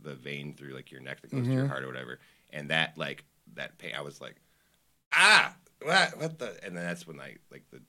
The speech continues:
Speaker 1: heart monitor came back on.
Speaker 2: Damn.
Speaker 1: Yeah.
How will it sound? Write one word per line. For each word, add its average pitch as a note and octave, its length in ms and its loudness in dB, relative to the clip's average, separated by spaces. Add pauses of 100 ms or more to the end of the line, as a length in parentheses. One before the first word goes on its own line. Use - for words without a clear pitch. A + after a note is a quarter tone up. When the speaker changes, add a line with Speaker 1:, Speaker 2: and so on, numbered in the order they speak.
(120)
Speaker 1:
heart D#2 220 -8
monitor A#1+ 320 -10
came - 180 -18
back - 220 -16
on. - 160 -18 (880)
Speaker 2:
Damn. A#2 600 0
Speaker 1:
Yeah. B1+ 140 -10